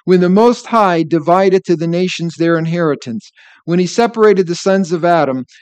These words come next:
he set the bounds of the people according to the number of the children of Israel. For the Lord's portion is his people. Jacob," that's Israel, "is the lot of his inheritance.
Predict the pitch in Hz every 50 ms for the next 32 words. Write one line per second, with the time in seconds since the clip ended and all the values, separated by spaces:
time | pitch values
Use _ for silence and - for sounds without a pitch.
0 | _ _ _ _ _ _ - 190 202 185 - 214 208 - 202 160 143 196 214 233
1 | 254 254 240 202 226 208 185 196 - - 226 226 - - 208 180 165 - - 190
2 | 208 214 214 208 180 - 185 160 170 175 175 180 190 202 202 196 196 170 143 131
3 | 151 - - 214 208 196 196 - 190 180 175 165 156 175 175 170 139 135 127 120
4 | 120 123 - - 160 160 147 160 151 160 185 202 214 214 208 - _ _ - 214
5 | 208 208 208 - 196 190 185 180 190 190 185 - 185 185 175 170 - - 190 175
6 | 165 - - 143 135 - _ _ _ - 120 - - 185 220 226 220 220 - 151
7 | 135 127 151 160 156 - 175 185 196 190 - 147 147 147 135 139 143 127 - -
8 | 143 147 151 151 160 160 156 160 - 160 156 151 151 156 135 143 147 156 156 139
9 | 127 120 - 131 127 123 -